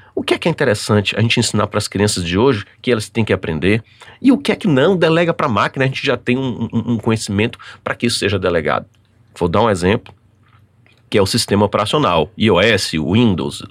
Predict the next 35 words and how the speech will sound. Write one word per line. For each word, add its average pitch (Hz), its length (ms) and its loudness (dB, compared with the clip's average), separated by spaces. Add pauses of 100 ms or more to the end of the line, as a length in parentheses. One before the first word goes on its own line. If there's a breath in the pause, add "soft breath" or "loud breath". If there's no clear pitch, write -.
né, 98 380 0
Linux, 110 500 0
tal, 117 240 0
Android. 95 560 2 (1300 loud breath)
Antigamente, 139 560 2
até 117 180 2
mil 143 80 2
novecentos 120 280 2
e - 20 -2
sessenta, 139 500 0
mais 92 180 2
ou 90 60 0
menos, 113 380 0 (320)
era 127 340 4
dois 156 380 4
profissionais, 143 520 0
basicamente, 120 560 -2 (360)
é, 101 320 4
pra 110 240 2
operar 104 400 4
uma 107 60 2
máquina. 85 340 0
O 95 80 4
operador 135 480 2
de - 80 -6
sistema, 156 500 0 (420)
que - 60 0
era 113 80 4
o 104 40 0
cara - 180 0
que - 40 -8
sabia 107 200 0
mexer 101 320 2
no 127 180 2
hardware, 113 540 -2